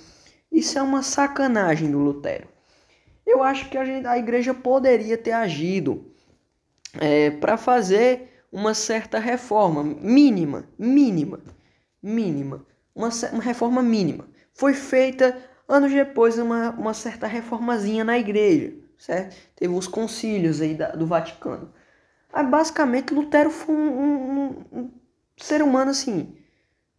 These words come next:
uma capivara, pra ser sincero.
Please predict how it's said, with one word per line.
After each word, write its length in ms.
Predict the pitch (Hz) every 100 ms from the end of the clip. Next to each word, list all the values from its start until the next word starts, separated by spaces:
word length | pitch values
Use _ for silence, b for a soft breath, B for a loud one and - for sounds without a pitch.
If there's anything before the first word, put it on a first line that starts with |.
| _ -
uma 120 | 277
capivara, 720 | 285 320 294 226 170 139 -
pra 100 | - _ _ _ _
ser 220 | - -
sincero. 520 | - - 175 - -